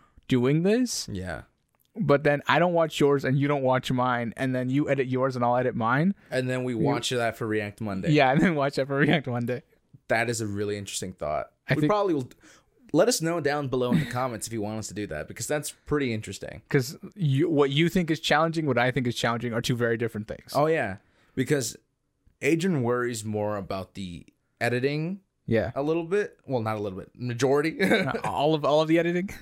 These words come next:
Speaker 2: Well, not all of the editing.
Speaker 1: Most of the editing.
Speaker 2: Most of the editing. 'Cause now I'm starting to, like, touch
Speaker 1: Yeah.
Speaker 2: here and every
Speaker 1: Yeah.
Speaker 2: now and then.
Speaker 1: Yeah, yeah.
Speaker 2: Um, and I'm more of graphic design
Speaker 1: Right.
Speaker 2: side of, like, like, an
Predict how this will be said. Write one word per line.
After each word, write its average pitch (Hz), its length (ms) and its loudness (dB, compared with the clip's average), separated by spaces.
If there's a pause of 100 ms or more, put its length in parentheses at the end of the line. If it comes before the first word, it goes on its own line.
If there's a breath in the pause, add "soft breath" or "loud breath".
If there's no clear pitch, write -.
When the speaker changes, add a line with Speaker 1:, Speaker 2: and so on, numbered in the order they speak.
(120)
Speaker 2:
Well, 135 120 -2
not 175 180 -2
all 107 220 -2
of 95 80 -8
the 71 100 -10
editing. 65 320 -12
Speaker 1:
Most 143 300 2
of 131 80 0
the 117 80 0
editing. 117 160 -2
Speaker 2:
Most 139 180 -4
of 113 60 -6
the 92 140 -6
editing. 58 300 -14 (800)
'Cause 135 140 0
now 151 240 2
I'm 160 80 2
starting 143 440 0
to, 117 120 0
like, 104 300 -6 (260)
touch - 340 0
Speaker 1:
Yeah. 135 60 -2
Speaker 2:
here 120 160 0
and 113 100 -2
every 113 160 -2
Speaker 1:
Yeah. 131 200 4
Speaker 2:
now 104 100 -2
and 104 100 -6
then. 76 260 -14 (120)
Speaker 1:
Yeah, 110 400 -2 (300)
yeah. 117 260 0
Speaker 2:
Um, 90 280 -8 (1120)
and 147 160 2
I'm 147 280 0
more 139 340 0
of 110 420 -4 (160)
graphic 131 400 0
design 113 540 -4 (420)
Speaker 1:
Right. 107 400 2
Speaker 2:
side 139 400 -2
of, 120 220 -4
like, 117 380 -6 (760)
like, 131 220 0
an 123 280 -6